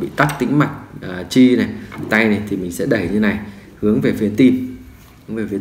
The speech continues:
tim. Mình, ờ, chữa tắc tĩnh mạch hoặc giãn tĩnh mạch chân cũng thế. Mình ví dụ đây là gót thì mình cũng đẩy từ gót hướng về tim. Mục đích là giúp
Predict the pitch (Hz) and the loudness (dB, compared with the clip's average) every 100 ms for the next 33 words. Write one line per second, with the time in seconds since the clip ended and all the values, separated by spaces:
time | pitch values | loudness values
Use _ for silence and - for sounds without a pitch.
0 | 98 120 113 - - - - - - 107 | 0 0 0 -10 -20 -20 -14 -10 -2 0
1 | 104 104 104 104 - 131 - 165 - - | 2 4 2 2 2 0 2 0 0 -4
2 | - 117 104 101 98 - 151 147 151 151 | -4 -4 -4 -2 -2 0 -2 -2 0 -2
3 | - - 131 123 120 117 120 151 - - | 0 2 2 0 -2 0 0 -2 -8 -18
4 | - - 107 101 98 143 - 123 110 98 | -12 -2 0 2 2 0 2 2 2 2
5 | 143 151 110 107 - - 131 - 104 98 | 2 0 2 2 2 2 2 2 -2 0
6 | 131 147 113 143 131 127 123 - - - | 0 0 0 2 0 0 0 -2 -10 -6
7 | - 127 - 165 151 113 98 151 | 0 2 4 2 2 0 2 0